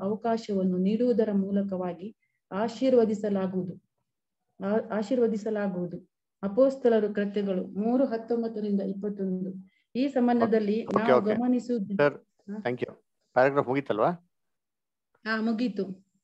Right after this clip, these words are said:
Speaker 2: Okay, thank you. So ಅದಕ್ಕೆ ನೋಡ್ಬೇಕಾದ್ರೆ, ಆ, ಇಲ್ಲಿ, ಆ, ಯಾವ್ದ್ರ ಬಗ್ಗೆ ಹೇಳ್ತಾರೆ ಅಂತಂದ್ರೆ,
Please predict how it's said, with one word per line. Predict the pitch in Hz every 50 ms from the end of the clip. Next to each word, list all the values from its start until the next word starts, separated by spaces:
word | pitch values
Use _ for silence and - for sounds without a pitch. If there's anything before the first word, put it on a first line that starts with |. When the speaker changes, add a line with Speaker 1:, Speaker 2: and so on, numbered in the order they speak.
| _ _ _ _ -
Speaker 2:
Okay, | 104 98 - -
thank | - - 113 113
you. | 104 113 98 - _ _ _ _ _ _ _ _ _ _ _ _ _ -
So | 170
ಅದಕ್ಕೆ | 160 165 190
ನೋಡ್ಬೇಕಾದ್ರೆ, | 185 170 170 151 143 135 175 190 - - 120 131 156 170 165 151 - _ _ _ _ _ _ 139
ಆ, | 131 131 131 127 127 123 123 120
ಇಲ್ಲಿ, | 120 139 160 170 156 139 - - _ _ _ _ - -
ಆ, | 113 113 110 110
ಯಾವ್ದ್ರ | 107 113 131 139 139 135
ಬಗ್ಗೆ | 131 135 127 135
ಹೇಳ್ತಾರೆ | 131 131 127 135 120 117
ಅಂತಂದ್ರೆ, | 107 - 113 135 175 165 127 131 151 160 -